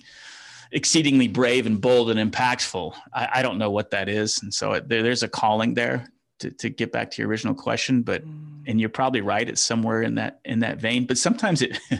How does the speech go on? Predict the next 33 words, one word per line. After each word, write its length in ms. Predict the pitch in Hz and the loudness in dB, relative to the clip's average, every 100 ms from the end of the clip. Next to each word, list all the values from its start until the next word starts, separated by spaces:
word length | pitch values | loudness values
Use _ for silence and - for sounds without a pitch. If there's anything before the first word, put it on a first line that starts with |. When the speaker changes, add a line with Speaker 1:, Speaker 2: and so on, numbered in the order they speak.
| - - | -6 -14
Speaker 1:
<laughs> 400 | - - - - | -14 -14 -18 -8
it 160 | - 127 | -6 -2
just 320 | 143 - - | 0 0 0
feels, 440 | 139 127 117 - - - - - - - - - _ _ _ _ - - - - - - - _ | 0 2 2 -2 -8 -20 -20 -20 -20 -20 -20 -20 _ _ _ _ -20 -18 -18 -20 -20 -20 -20 _
I 120 | 127 143 | 0 0
still 280 | - 160 127 | 2 2 4
have 240 | 131 127 | 2 2
that 280 | 113 - - | 0 0 2
limiting 440 | 127 123 120 113 | 4 4 4 2
belief, 360 | 107 113 123 123 | 4 2 2 2
like, 180 | 117 117 | 0 2
well, 140 | 117 | 4
who 220 | 139 135 | 6 6
am 160 | 120 117 | 6 6
I 180 | 117 117 | 4 2
to 80 | |
connect 500 | 113 - 117 110 110 | -2 0 2 2 0
with 220 | 120 107 120 | -2 2 2
millions 380 | 113 113 107 | 4 4 2
of 100 | 107 - | 0 0
people 300 | 120 117 113 | 0 0 -4
to 100 | 104 | -6
create 300 | - 107 - | -4 -2 -2
better 220 | 104 104 | -2 0
lives 640 | 95 101 98 95 110 - | 0 0 0 -2 -2 -2
and, 200 | 110 104 | -2 -2
and 200 | 104 107 | 0 0
be 180 | 117 107 | 0 2
who 160 | 117 107 | 2 0
they're 160 | 98 | -2
destined 400 | 92 104 - 107 | -2 -2 0 -2
to 80 | 101 | -4
be, 460 | 98 101 101 95 | -6 -4 -2 -4